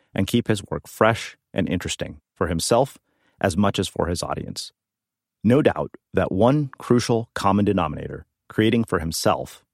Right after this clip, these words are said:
an audience of one, is what kept him a vital, timely,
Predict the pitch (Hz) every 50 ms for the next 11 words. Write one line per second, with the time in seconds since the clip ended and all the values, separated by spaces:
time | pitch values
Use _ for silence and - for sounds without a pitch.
0 | _ - - 90 - - 90 104 110 117 127 131 - 113 92 87 73 67 - -
1 | - - _ _ _ _ - 95 90 90 90 - - - 139 127 - - 113 -
2 | - 78 76 - 92 104 110 113 113 117 117 - _ _ _ - - - 95 98
3 | 98 95 92 92 90 87